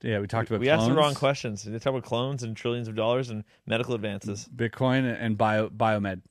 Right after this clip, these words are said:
Speaker 2: Yeah, biomed.
Speaker 1: We were in a room with billionaires. We talked about biomed.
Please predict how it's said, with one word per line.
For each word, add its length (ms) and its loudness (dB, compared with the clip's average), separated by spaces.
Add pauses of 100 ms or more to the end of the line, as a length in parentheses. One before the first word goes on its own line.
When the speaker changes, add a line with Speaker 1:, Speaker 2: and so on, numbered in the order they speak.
Speaker 2:
Yeah, 200 -2
biomed. 520 -4 (200)
Speaker 1:
We 80 -2
were 60 6
in 80 6
a 20 4
room 200 4
with 120 -2
billionaires. 500 0
We 80 -8
talked 220 -4
about 120 -4
biomed. 480 -2